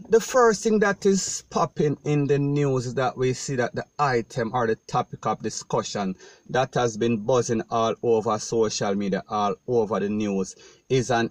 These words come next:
incident that took place in a place called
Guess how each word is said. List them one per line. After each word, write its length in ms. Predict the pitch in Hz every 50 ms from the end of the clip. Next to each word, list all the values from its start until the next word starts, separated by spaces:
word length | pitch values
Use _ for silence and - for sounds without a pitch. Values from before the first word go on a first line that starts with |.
| _ -
incident 420 | - 160 143 127 - 120 123 - -
that 220 | 117 110 101 _
took 200 | - - 127 - -
place 260 | - 123 113 107 -
in 140 | - - 107
a 80 | 107
place 400 | 98 _ - 131 113 104 101 -
called 320 | - - 101 101 101 95